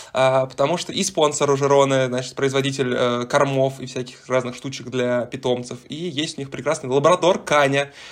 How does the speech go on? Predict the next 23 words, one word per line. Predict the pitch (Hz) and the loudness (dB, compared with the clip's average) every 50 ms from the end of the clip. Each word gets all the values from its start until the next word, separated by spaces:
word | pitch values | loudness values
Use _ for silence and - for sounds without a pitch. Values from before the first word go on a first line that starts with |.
| - 156 - | -20 -12 -4
как, | - 131 131 135 - | -4 -4 -4 -4 -4
э, | 120 123 127 135 | -4 -2 -2 -2
символ | 135 - - 160 147 139 139 135 | -4 -6 -6 -6 -4 0 0 0
и | 135 | 0
талисман | 135 135 135 135 - 143 135 131 | -2 -6 -6 -4 -2 -2 -2 -2
клуба. | 135 - 147 165 160 139 127 131 - - - - - _ | -4 -4 -2 2 4 4 2 2 -2 -16 -20 -20 -20 _
В | - 147 | -12 -12
общем, | 151 - 151 147 | -10 -8 -6 -6
вообще | 147 - 180 | -2 -2 0
ребята | 165 147 143 151 151 143 139 | 0 4 4 4 4 4 0
очень | 139 143 | 0 0
прикольные, | - 139 131 147 185 226 220 202 180 165 156 147 143 - - - - _ | -4 -4 2 4 4 4 4 4 2 0 0 -2 -6 -10 -20 -20 -20 _
а, | - - 131 131 131 131 131 | -8 -4 -2 0 0 -2 -2
приятные, | 131 - 160 156 147 139 135 131 135 135 127 127 127 123 123 - - | -2 -2 0 2 2 4 2 2 -2 -2 -8 -6 -6 -8 -8 -12 -12
и, | - 143 143 139 139 139 139 139 139 139 139 135 135 135 135 135 135 127 127 123 123 123 123 _ - | -10 -8 -6 -4 -4 -4 -2 -2 -2 -2 -2 -2 -2 -2 -2 -2 -4 -6 -6 -8 -10 -12 -12 _ -16
как | - 123 117 | -14 -14 -14
бы, | 113 117 120 120 117 | -10 -8 -6 -6 -4
мне | 123 127 135 | -6 -6 -4
кажется, | 131 139 139 135 131 135 - - 139 127 123 - - _ _ _ _ _ _ _ _ _ - - - | -2 0 0 0 -2 -4 -4 -2 -2 -2 -4 -6 -16 _ _ _ _ _ _ _ _ _ -20 -18 -14
с | - | -8
точки | - 143 - 139 | -8 -8 -6 -4
зрения | 135 139 143 143 139 | -2 -2 0 0 0
игры, | 139 135 160 190 233 233 - | 0 2 2 2 2 0 -4